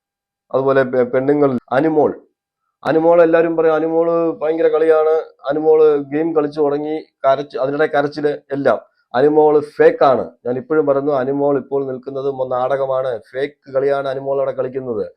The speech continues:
അനുമോൾ ഗെയിമിലേക്ക് വന്നിട്ടില്ല. അനുമോൾക്ക് പേടിയുണ്ട്, എന്നെ വെളിയിൽ എങ്ങനെയാണ് വിലയിരുത്തുന്നതെന്ന് അനുമോൾക്ക് നല്ല ഭയമുണ്ട്.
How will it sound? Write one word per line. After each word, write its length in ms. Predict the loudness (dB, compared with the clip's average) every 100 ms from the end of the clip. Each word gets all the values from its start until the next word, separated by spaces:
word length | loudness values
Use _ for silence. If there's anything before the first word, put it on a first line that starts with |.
| _ _ -10
അനുമോൾ 420 | -4 0 0 0
ഗെയിമിലേക്ക് 540 | 0 2 4 4 2 2
വന്നിട്ടില്ല. 520 | 0 0 -4 -2 0
അനുമോൾക്ക് 540 | -2 -6 -4 -4 -6
പേടിയുണ്ട്, 560 | -2 2 2 2 0 2
എന്നെ 300 | 2 0 -2
വെളിയിൽ 380 | -4 -4 -2 -2
എങ്ങനെയാണ് 380 | -2 -2 -2
വിലയിരുത്തുന്നതെന്ന് 800 | -4 -10 -8 -10 -10 -10 -8 -6
അനുമോൾക്ക് 600 | -6 -8 -8 -10 -10 -10
നല്ല 320 | -10 -8 -6 -6
ഭയമുണ്ട്. 540 | -4 -4 -4 -6